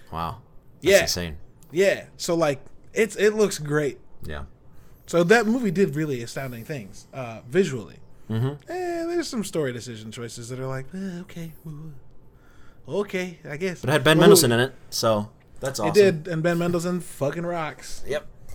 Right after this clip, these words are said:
Speaker 2: Yeah. Um, you know, it's, we'll see. We'll see. Um, let's see, what else we have game-wise? Um,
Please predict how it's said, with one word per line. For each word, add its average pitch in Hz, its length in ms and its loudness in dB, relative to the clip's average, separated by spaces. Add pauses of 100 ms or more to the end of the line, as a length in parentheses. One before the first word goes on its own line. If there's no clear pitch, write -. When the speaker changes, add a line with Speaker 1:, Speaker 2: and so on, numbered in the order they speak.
(460)
Speaker 2:
Yeah. 123 360 -8 (140)
Um, 160 520 -2 (100)
you 294 140 -10
know, 180 200 0 (120)
it's, 202 240 -2
we'll 208 120 -4
see. 143 280 -6 (720)
We'll 202 140 -2
see. 147 260 -4 (220)
Um, 180 400 2
let's 180 140 -4
see, 160 120 -2
what 165 120 2
else - 120 -4
we 175 80 -4
have 165 140 -2
game-wise? 139 720 -4 (100)
Um, 147 480 -4